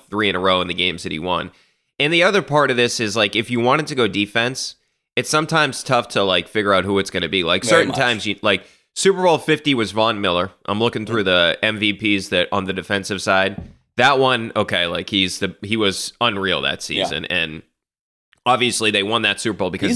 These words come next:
Speaker 1: their
Speaker 2: the only one I
Speaker 1: defensive
Speaker 2: can remember to win on the defensive side, at least in my lifetime, seemingly.
Speaker 1: So a couple of other ones. Can you guess who, I, I j-, I'm, as I'm looking this up, like, I didn't even remember this. Can you guess who won it when the Seahawks beat the Broncos? It was a defensive player on the Legion of Boom.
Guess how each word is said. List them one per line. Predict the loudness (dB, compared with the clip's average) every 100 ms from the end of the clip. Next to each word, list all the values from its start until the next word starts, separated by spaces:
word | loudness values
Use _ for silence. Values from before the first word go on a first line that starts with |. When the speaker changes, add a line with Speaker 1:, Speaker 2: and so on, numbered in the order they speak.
| 2
Speaker 1:
their |
Speaker 2:
the | 2
only | 4
one | 2
I | 2
Speaker 1:
defensive | 0 -4
Speaker 2:
can |
remember | -2 -2 -2 -4 -6
to | -8
win | -6
on | -4
the | -4
defensive | -6 -8 -10 -10 -6
side, | -4 -2
at |
least | -4 -6
in | -6
my | -4 -4
lifetime, | -4 -8 -10 -14
seemingly. | -12 -12 -12 -10 -14 _
Speaker 1:
So | -6 0 2 4
a | 2
couple | 0 0 2
of | 2
other | 2 2
ones. | 2 0 -6 -10 _ _ _ -2
Can | -2 0
you | -2
guess | 0 0 2 -2 -6
who, | -8 -4
I, | -2 0
I | -2
j-, | -2 -4 -2
I'm, | -2 -2 -12 -8 -2
as | 0
I'm | 0 0
looking | -2 0
this | -2 0
up, | -2 0
like, | -2
I | -2
didn't | -2
even | -6 -4
remember | -4 -4
this. | -4 -6
Can | -6 -2
you | -2
guess | 0 0 0
who | -2
won | -2 0 0
it | 0
when | -2
the | -2
Seahawks | 0 2 2 0 -4
beat | -2 -2 0
the | -2
Broncos? | 2 0 0 0 -2 -2
It |
was | -4
a | -6
defensive | -4 -4 -4 -6
player | -2 0 2
on | 0
the | -2
Legion | -2 -2 -4
of | -4
Boom. | -6 -6